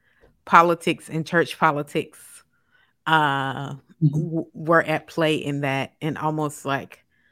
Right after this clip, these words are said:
Speaker 1: uh, like you said, the message, creating two different messages to do t-, two different audiences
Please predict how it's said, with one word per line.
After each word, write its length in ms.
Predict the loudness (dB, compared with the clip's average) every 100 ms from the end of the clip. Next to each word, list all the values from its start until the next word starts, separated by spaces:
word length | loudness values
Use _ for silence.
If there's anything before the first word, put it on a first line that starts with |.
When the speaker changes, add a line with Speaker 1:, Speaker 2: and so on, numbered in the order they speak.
| _ _ _ _
Speaker 1:
uh, 540 | 2 4 2 -4 -8 -8
like 200 | -2 0
you 80 | -2
said, 260 | 0 0 0
the 100 | -4
message, 600 | -2 -2 -2 -4 -8 -10 _ -20 -20 _ _ _ _ -16
creating 360 | 2 2 2 -2
two 180 | -6
different 320 | -2 -2 0 -2
messages 420 | -2 -6 -10 -10
to 120 | -8
do 120 | -8
t-, 100 | -8 -12 _
two 140 | -6
different 300 | -6 -6 -4
audiences 680 | -4 -4 -6 -6 -10 -10 -14